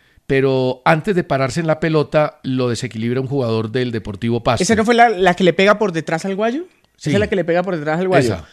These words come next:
Speaker 2: Ah, no, César, eso sí es penal.
Speaker 1: Sí.
Speaker 2: Sí, sí, sí,
Speaker 1: Eh,
Speaker 2: ya sé cuál
Speaker 1: bueno,
Speaker 2: es la que
Speaker 1: fueron
Speaker 2: dice usted.
Speaker 1: los dos errores de Santiago. Ahora, jugó bien Millonarios, sobre todo en el primer tiempo.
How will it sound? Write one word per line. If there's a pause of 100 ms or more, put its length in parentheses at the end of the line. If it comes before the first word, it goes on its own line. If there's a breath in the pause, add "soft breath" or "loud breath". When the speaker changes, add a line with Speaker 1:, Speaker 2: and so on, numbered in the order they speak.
(160 loud breath)
Speaker 2:
Ah,
no,
César,
eso
sí
es
penal.
Speaker 1:
Sí. (380 soft breath)
Speaker 2:
Sí,
sí,
sí,
Speaker 1:
Eh,
Speaker 2:
ya
sé
cuál
Speaker 1:
bueno,
Speaker 2:
es
la
que
Speaker 1:
fueron
Speaker 2:
dice (100)
usted.
Speaker 1:
los
dos
errores
de
Santiago. (340)
Ahora, (640)
jugó
bien
Millonarios,
sobre
todo
en
el
primer
tiempo.